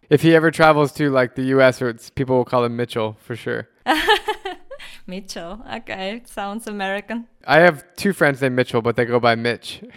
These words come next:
Speaker 2: <laughs> Mitch.
Speaker 1: Mitch.
Speaker 2: Mitch.
Speaker 1: Yeah, how is Mitchell? Is he, what, three, four months old?
Speaker 2: Yes, he's very good. He is, uh, smiling, and, uh, now he started to turn. <laughs> He's not only just laying.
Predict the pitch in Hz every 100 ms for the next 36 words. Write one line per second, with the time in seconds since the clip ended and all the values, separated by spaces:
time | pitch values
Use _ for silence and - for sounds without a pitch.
0 | - _ - 240 311 269 285 233 220 240
1 | - - _ _ 131 117 - - _ -
2 | 151 123 147 143 131 135 131 113 113 135
3 | 127 120 113 95 - 131 135 123 139 131
4 | 131 135 135 156 _ _ - 208 220 226
5 | - - - _ _ - - 392 403 302
6 | 320 269 214 214 214 214 _ 190 220 226
7 | 214 214 - - - - 185 180 - 180
8 | 190 247 262 262 254 247 240 226 - 175
9 | 175 175 170 - _ _ _ - _ -
10 | 190 196 208 208 214 - 196 185 202 -
11 | 185 - 196 196 254 247 247 262 285 311
12 | 320 - - - - - - - - -
13 | 208 208 208 202 185 175 175 180 180 170
14 | 170 170